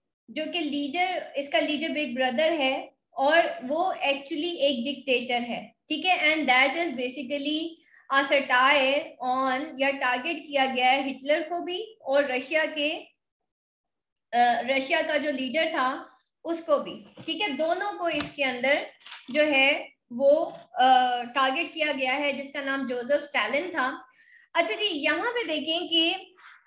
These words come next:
अब Oceania जो है, अ, आगे हम अगर आगे चलें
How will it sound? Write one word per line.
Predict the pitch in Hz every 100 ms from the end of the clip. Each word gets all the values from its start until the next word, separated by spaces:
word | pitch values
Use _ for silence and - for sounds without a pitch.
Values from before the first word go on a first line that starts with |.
| -
अब | 320 359 - - _ _ -
Oceania | 320 - 302 294 339 - - - - - _ _ _ _ _ _ _ _ _ _ _ _ - -
जो | 233
है, | 320 311 277 285 311 - _ _ _ _ _ _ _ -
अ, | 262 302 294 -
आगे | 277 302 339
हम | 381 349 302
अगर | 294 311
आगे | 285 262 320
चलें | 339 240 247 269